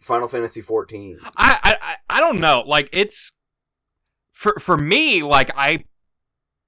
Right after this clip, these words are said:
Speaker 2: I played it for a bit back in, like, twenty nineteen, and I, I wanted to come back to it, but, like, I was doing, like,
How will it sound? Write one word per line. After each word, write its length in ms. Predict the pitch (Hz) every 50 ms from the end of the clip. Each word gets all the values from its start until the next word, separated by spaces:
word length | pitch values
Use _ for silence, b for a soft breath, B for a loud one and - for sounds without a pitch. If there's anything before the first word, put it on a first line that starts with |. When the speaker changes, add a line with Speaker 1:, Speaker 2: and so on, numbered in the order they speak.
| _ _
Speaker 2:
I 140 | - 170 208
played 320 | 208 - 202 214 208 220 220
it 80 | 214
for 180 | - - 185 165
a 60 | 143
bit 400 | 123 156 147 139 131 127 - _ _ _ _ _ _ _ _
back 220 | - 147 143 143 165
in, 160 | 143 131 127
like, 260 | 120 120 117 104 - _ _ _ _ _ _ _ _
twenty 340 | - - 196 196 180 160 147
nineteen, 800 | 143 131 - - - - 180 147 120 110 110 - - 175 180 _ _ _ _ _ _ _ _ _ _ _ _ _
and 440 | 147 143 135 131 131 127 127 127 131 -
I, 180 | 131 139 135
I 180 | 143 127 139 139
wanted 400 | 127 123 135 147 151 160 147 131
to 60 | - -
come 200 | 151 139 123 117
back 260 | 131 139 151 147 -
to 200 | - 147 131 120
it, 180 | 117 117 123 120
but, 120 | 135 127
like, 160 | 123 123 -
I 120 | 131 123 123
was 160 | 120 120 113
doing, 240 | 120 123 120 117 117
like, 260 | 117 113 110 107